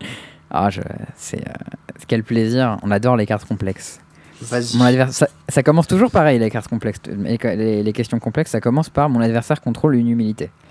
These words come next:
Speaker 2: Aïe, aïe, aïe.
Speaker 1: C'est, ça, j'ai pas mal joué avec Humility en Legacy pour le coup.
Speaker 2: Quelle grosse carte de mort.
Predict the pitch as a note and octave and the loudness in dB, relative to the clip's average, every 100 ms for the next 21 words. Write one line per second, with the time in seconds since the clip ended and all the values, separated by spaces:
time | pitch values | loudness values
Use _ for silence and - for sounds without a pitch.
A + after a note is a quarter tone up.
0 | - - _ - D3 A#2+ F#2 F2 G#2 - | -20 -20 _ -6 -2 -2 -4 -10 -8 -10
1 | - A#2+ - - - - - - - - | -12 -18 -20 -20 -20 -20 -20 -20 -20 -20
2 | - - - - D#3+ D3 C3+ C3+ B2 C3 | -20 -20 -14 0 2 4 4 4 6 6
3 | A2+ G#2+ G#2 G#2+ G#2+ - G#2+ G2 G2 - | 6 4 2 2 2 0 -2 0 -2 -4
4 | A#2 F#2+ F2+ - E2 - - - - C#3+ | -6 -4 -4 -4 -10 -10 -18 -20 -10 -6
5 | B2 A2 G#2+ A#2+ A#2 A2 G#2+ G#2 A#2 | -4 -4 -4 -4 -4 -6 -6 -8 -8